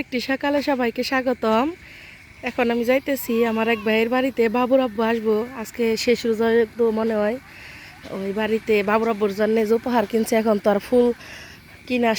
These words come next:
সম্ভব না, কারণ আমাগো বাড়িতে একদম গ্রামে। তো এই ভাবি গো বাড়িতে আবার গোলাপ ফুল গাছ আছে, বাবুর আব্বুর জন্য যে গিফট কিনছি ওইটা দিমু, সাথে ফুল দিমু, এর জন্যে ওই বাড়িতে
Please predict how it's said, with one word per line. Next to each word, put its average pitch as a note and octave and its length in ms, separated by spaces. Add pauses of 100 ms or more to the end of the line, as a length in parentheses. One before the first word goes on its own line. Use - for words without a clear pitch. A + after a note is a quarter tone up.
সম্ভব B3 320 (140)
না, F#3 80 (140)
কারণ G3+ 220
আমাগো G3 280
বাড়িতে A3+ 240 (100)
একদম A3+ 280 (100)
গ্রামে। A3 360 (720)
তো - 60 (220)
এই G3+ 80 (440)
ভাবি G#3 240
গো A3+ 120
বাড়িতে A3 240
আবার G#3+ 160
গোলাপ C4 220
ফুল A3+ 180
গাছ A3 200
আছে, - 140 (100)
বাবুর A#3+ 240
আব্বুর G#3 240
জন্য A3+ 120 (120)
যে A#3+ 60 (580)
গিফট A#3+ 300
কিনছি C4 380 (140)
ওইটা A#3 240
দিমু, B3+ 200 (140)
সাথে A#3+ 240
ফুল D4 240
দিমু, C4+ 220 (640)
এর G#3+ 160
জন্যে A3 280 (880)
ওই G3+ 120
বাড়িতে G#3 200